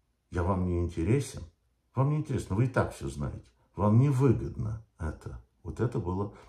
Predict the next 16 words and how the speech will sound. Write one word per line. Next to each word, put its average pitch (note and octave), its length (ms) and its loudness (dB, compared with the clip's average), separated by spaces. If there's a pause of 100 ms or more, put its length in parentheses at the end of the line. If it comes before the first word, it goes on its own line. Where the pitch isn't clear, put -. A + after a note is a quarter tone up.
наверное, G2 240 2
более G2+ 400 -2 (180)
честно A2+ 480 -2
вами C2+ 260 -4
сказано, - 600 -4
Алексей. - 520 -12 (760)
Э, E2+ 480 4 (1120)
невыгодно. G#2+ 460 2
Выгоднее, B2 640 2
чтобы - 360 -2
солдаты A2+ 520 0 (440)
погибали D2+ 520 -2
на D2 140 -2
фронте. - 500 -8 (560)
Это, B2 240 -2
наверное, D2 560 -4